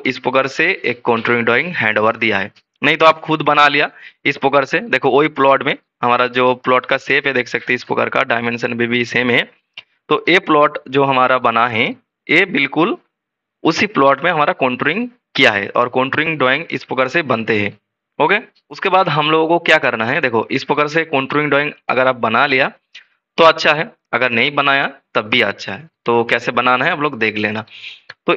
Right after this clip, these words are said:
ये ड्राइंग जब client वालों ने बना के देता है वो एमएम पर बनाता है, ठीक है।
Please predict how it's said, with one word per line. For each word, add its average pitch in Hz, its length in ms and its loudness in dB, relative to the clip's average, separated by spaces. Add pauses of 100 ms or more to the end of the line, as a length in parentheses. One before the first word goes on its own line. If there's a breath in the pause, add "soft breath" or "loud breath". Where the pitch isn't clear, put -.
ये 190 140 4
ड्राइंग 156 360 0
जब 151 240 -2
client 139 280 2
वालों 147 220 2
ने 143 160 0
बना 117 240 0
के 131 120 -2
देता 120 240 -2
है 135 80 2
वो - 180 -4 (100)
एमएम 123 260 0
पर 127 160 0
बनाता 104 440 -2
है, 101 180 -8
ठीक 143 200 -2
है। 269 100 -4